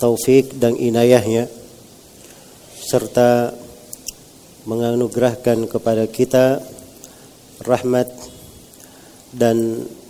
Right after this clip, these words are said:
selalu membimbing kita di atas petunjuk.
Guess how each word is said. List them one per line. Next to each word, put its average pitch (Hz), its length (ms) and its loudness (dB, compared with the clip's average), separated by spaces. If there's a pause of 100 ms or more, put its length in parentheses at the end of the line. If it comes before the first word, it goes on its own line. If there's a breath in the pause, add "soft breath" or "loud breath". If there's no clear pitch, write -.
(160)
selalu 127 420 0
membimbing 120 540 2
kita 127 240 2
di 120 100 2
atas 117 240 -2
petunjuk. 120 540 0